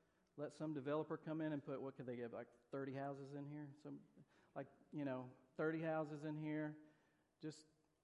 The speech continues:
we can stay home and watch football on Sunday. The resurrection of, of Christ is essential, is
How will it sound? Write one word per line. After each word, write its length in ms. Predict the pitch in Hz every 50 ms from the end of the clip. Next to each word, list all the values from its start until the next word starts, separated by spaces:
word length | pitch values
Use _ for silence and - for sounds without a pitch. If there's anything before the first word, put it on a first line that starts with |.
| _ _ _ _ _ _
we 140 | - 151 151
can 140 | - 151
stay 260 | 135 - - 156 147 147
home 240 | 156 147 147 139
and 100 | 139 135
watch 160 | 135 139 135 135 -
football 460 | - 143 131 127 123 120 123 120 117 - - - - _ _ _ _ _ _ -
on 140 | 123 127 120 -
Sunday. 220 | - 131 120 113 104 113 107 - _ _ _ _ _ _ _ _ _ _ _ _ _ _ _ _ _ _ _ _ _ _ _ _ _ _ _ _ _ _ _ _ _ _ _ _ _ - -
The 100 | 147 147
resurrection 880 | 143 165 185 214 196 208 185 165 156 170 175 190 185 180 - 165 147
of, 760 | 135 123 110 - - - - - _ _ _ _ _ _ -
of 60 | 131 123 -
Christ 460 | - - - 170 160 143 135 120 - - - - 147
is 80 | 135 - - -
essential, 760 | - 131 - - - - - - 190 180 180 - - - - - - - - _ _ _ _ _ _ _ _ _ _ _ _ _ _ _ _ _ _ _ _ _ _ _ _ _ _ _ _ _ _ _ _ _ _ _ _ _ _ _ _ _ _ 285 _ _ _ _ _ _ -
is 100 | 143